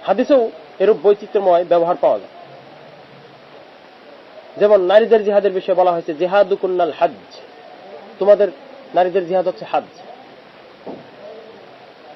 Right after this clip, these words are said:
আরেক জায়গায় আসছে, "লাকিন্না আফদলাল জিহাদি হাজ্জুম মাবরুর"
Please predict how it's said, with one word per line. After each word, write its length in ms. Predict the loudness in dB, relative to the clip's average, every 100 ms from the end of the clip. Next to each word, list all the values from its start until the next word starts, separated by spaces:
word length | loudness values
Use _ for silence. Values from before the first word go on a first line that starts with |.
| -20 -20 -4
আরেক 180 | -2 0
জায়গায় 180 | 2 2
আসছে, 140 | 2
"লাকিন্না 580 | 0 0 -4 -2 0 0 -6 -14 -8
আফদলাল 500 | -6 2 4 4 2
জিহাদি 440 | -4 -2 0 -4 -6
হাজ্জুম 340 | -8 -4 -6 -4
মাবরুর" 560 | -6 -4 -6 -6 -14